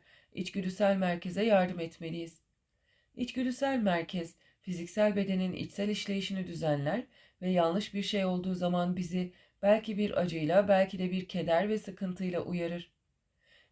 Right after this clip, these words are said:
En kötü şeylerden biri hiçbir neden yokken içgüdüsel merkezin işleyişine müdahale etmektir. Tabii ki bu kısa notta birçok başka şeye değinilmedi.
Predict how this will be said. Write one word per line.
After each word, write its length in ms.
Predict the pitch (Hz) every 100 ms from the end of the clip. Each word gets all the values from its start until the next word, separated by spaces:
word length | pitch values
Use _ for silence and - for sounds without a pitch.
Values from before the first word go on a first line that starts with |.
| -
En 200 | 269 262
kötü 240 | 262 262
şeylerden 680 | 240 208 185 175 170 175 170
biri 300 | 170 165 151
hiçbir 380 | 156 - 208 208
neden 340 | 185 180 175
yokken 560 | 165 151 - 165 226 - - _
içgüdüsel 680 | - 202 - 185 190 208 202
merkezin 540 | 196 180 180 185 185
işleyişine 580 | - - 180 175 185 214
müdahale 560 | 220 196 175 175 180 175
etmektir. 640 | 175 180 180 - 180 175 _ _ _ _ _ _ _ _ _
Tabii 300 | 277 254 262
ki 180 | 269 226
bu 100 | 220
kısa 260 | 185 214
notta 380 | 196 190 196 185
birçok 380 | 233 240 233 -
başka 280 | 185 - 208
şeye 320 | 190 202 208
değinilmedi. 680 | 208 202 196 175 156 160